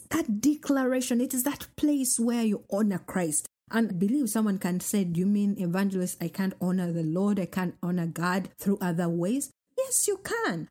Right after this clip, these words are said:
But remember, I say tithing is revelational. It's not something you can force on someone. Just like salvation. Salvation, no one forced you to be saved,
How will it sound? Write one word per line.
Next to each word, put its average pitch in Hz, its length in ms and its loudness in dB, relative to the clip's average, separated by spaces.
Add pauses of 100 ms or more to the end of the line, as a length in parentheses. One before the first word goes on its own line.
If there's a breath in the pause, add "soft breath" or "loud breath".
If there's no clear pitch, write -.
But 208 260 2
remember, 226 540 2
I 196 100 -2
say 202 440 -2
tithing 202 840 -4
is 240 160 0
revelational. 277 800 -2 (640)
It's - 260 2
not 302 180 2
something 285 640 0
you 196 100 0
can 185 220 -2
force 247 340 -2
on 170 140 0
someone. 254 480 -4 (580)
Just 403 280 0
like 302 200 0
salvation. 226 800 -2 (300)
Salvation, 254 880 2
no 277 200 2
one 214 600 0 (220)
forced - 340 0
you 220 80 4
to 208 160 0
be 185 180 0
saved, 202 680 -2